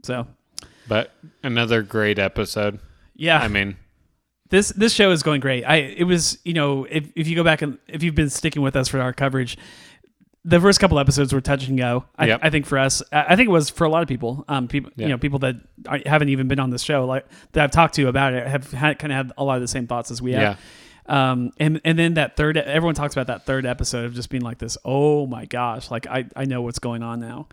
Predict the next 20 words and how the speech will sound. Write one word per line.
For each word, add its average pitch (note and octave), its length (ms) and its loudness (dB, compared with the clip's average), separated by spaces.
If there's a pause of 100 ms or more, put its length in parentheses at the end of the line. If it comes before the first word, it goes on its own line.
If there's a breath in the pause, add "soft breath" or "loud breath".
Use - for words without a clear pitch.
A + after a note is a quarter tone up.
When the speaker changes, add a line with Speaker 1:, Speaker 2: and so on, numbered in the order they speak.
(480 soft breath)
Speaker 1:
Um, A#2+ 420 -8
Speaker 2:
Yeah, G#2+ 280 4
Speaker 1:
so. A#2+ 280 -2
Speaker 2:
I, C3 120 4
I A#2+ 40 6
was A#2+ 160 -2
talking A2 400 0
to G#2 140 0
one A2+ 340 -4
of G2+ 60 -2
my G2 160 -2
buddies G2+ 560 -2
that F#2+ 260 -6 (400)
he's A#2 220 -4
outside G2 420 2
of F#2 80 -2
the F#2+ 80 -6
podcast, G2+ 640 -2
but, A#2+ 300 0 (340 soft breath)
um, A2 480 0